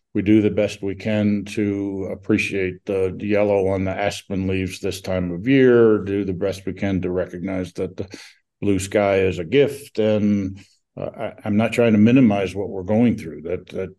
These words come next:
that would be completely unfair. But I do think that that reset towards the center, uh, and that finding everybody being able to, and they are,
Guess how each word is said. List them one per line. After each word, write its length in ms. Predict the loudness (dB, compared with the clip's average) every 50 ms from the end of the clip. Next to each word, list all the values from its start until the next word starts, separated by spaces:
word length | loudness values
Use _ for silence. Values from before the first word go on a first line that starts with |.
| _
that 220 | -8 -8 -8 -6 -6
would 160 | -8 -8 -8
be 80 | -10 -8
completely 640 | -8 -8 -8 0 0 0 0 0 -4 -6 -4 -4
unfair. 580 | -6 -6 -8 -6 -4 -2 -2 0 -2 -2 -4 -6
But 200 | -8 -8 -6 -6
I 80 | -8
do 280 | -8 -4 0 0 0 0
think 320 | 2 0 0 0 0 -2
that 180 | -4 -6 -4 -4
that 200 | -6 -6 -6 -6 _
reset 480 | -4 -4 -2 0 -2 -2 -2 -2 -6
towards 320 | -4 -2 -2 -2 -2 -6 -10
the 80 | -10 -10
center, 460 | -6 -6 0 0 2 0 0 -2 -10 -18 _ _ _ _ _ _ _ _ _ _ _ _ _ _
uh, 580 | -8 -4 -2 -2 0 0 -2 -2 -2 -4 -6 -6
and 460 | -6 -6 -4 -4 -4 -4 -4 -6 -8 -10 -12 -10
that 360 | -10 -10 -8 -8 -8 -8 -10 -16
finding 640 | -18 -6 -2 0 2 4 4 4 4 2 2 -2 0
everybody 420 | 0 0 2 0 0 0 -2 -4
being 320 | -4 -4 -4 -2 -2 -2 -2
able 300 | -2 -2 -4 -6 -8 -8
to, 380 | -6 -4 -2 0 0 0 -2
and 140 | -2 -2 -2
they 140 | -4 -4 -6
are, 640 | -4 -2 0 0 0 0 0 0 0 0 -2 -6